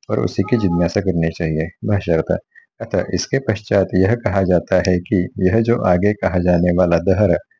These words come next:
अर्थात छोटा सा कमल सदृश ग्रह है, द्वारपाल आदि से युक्त होने के कारण जो गृह के समान ग्रह है, वह इस ब्रह्मपुर में,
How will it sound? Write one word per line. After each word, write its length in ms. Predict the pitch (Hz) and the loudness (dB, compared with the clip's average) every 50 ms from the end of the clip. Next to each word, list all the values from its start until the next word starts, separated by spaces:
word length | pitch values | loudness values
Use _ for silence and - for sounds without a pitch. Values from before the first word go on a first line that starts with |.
| _ _ - | _ _ -14
अर्थात 340 | - 82 - - 120 123 - - | -12 -8 -4 -2 -2 -2 -2 -2
छोटा 280 | - 95 85 - 92 87 | -4 -2 0 0 0 0
सा 140 | - 107 | 0 0
कमल 360 | 107 104 - 95 90 95 104 117 | -2 0 0 0 2 2 2 2
सदृश 360 | - 120 104 107 107 98 - | 2 2 2 2 2 0 0
ग्रह 380 | - - 95 92 90 82 92 92 | -2 -4 -2 -2 0 0 2 2
है, 180 | 90 107 98 82 - _ _ _ _ _ _ _ _ | 2 2 0 -2 -4 _ _ _ _ _ _ _ _
द्वारपाल 500 | 90 92 92 87 104 123 - - 107 101 | -6 -2 0 0 0 0 2 2 2 4
आदि 240 | 95 92 87 90 90 | 4 2 2 2 0
से 140 | - - 127 | 0 2 2
युक्त 280 | 123 104 92 - - - | 2 0 0 -2 -2 -2
होने 300 | 90 90 92 90 90 87 | 0 2 2 2 2 0
के 180 | - 90 85 | 2 0 -2
कारण 460 | 82 - - 85 85 85 87 90 92 | -2 0 0 2 2 2 2 0 0
जो 240 | 87 - 92 90 90 | 0 2 2 2 2
गृह 240 | 85 85 85 85 101 | 2 2 0 2 0
के 200 | 107 - 123 120 | 0 0 0 0
समान 340 | 113 - 98 95 110 87 87 | 0 0 0 2 2 2 2
ग्रह 440 | 87 85 87 87 90 92 87 95 107 | 2 0 0 0 2 2 2 2 0
है, 60 | 95 - _ _ _ _ _ _ _ - | -2 -2 _ _ _ _ _ _ _ -8
वह 120 | 95 101 120 | -4 -2 -2
इस 240 | 147 147 127 104 117 | -2 -2 -2 0 0
ब्रह्मपुर 560 | 104 98 92 90 87 95 95 95 - 92 92 | 2 2 2 2 2 0 0 0 0 2 2
में, 260 | 92 113 113 92 - | 4 4 2 0 -2